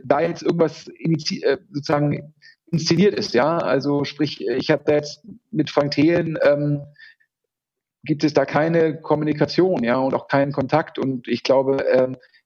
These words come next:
er sucht keinen Kontakt, äh, mit mir, ich suche keinen Kontakt mit ihm. Das sind ja auch Punkte,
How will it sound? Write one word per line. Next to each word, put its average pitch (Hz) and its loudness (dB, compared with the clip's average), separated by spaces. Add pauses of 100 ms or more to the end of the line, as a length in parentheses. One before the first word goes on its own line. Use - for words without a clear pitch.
(140)
er 139 4
sucht 160 2
keinen 143 2
Kontakt, 147 -2
äh, 131 0 (420)
mit 160 0
mir, 160 2
ich 143 -6
suche 170 -2
keinen 151 0
Kontakt 147 -2
mit 135 -4
ihm. 180 2 (460)
Das 139 2
sind 170 0
ja 160 2
auch - -10
Punkte, 170 0